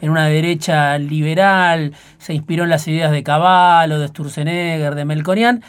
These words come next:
él entiende que forma parte de un espacio más amplio,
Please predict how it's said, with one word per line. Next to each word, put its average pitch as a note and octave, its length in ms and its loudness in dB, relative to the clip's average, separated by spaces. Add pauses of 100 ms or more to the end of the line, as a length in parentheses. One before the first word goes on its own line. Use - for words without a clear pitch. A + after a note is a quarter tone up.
(180)
él B3+ 160 0
entiende B3+ 640 0
que G#3 260 -6
forma G#3+ 340 0
parte A3 220 2
de G#3 60 -4
un G3+ 80 -2
espacio G3 420 0
más F#3+ 240 0
amplio, A#3+ 640 2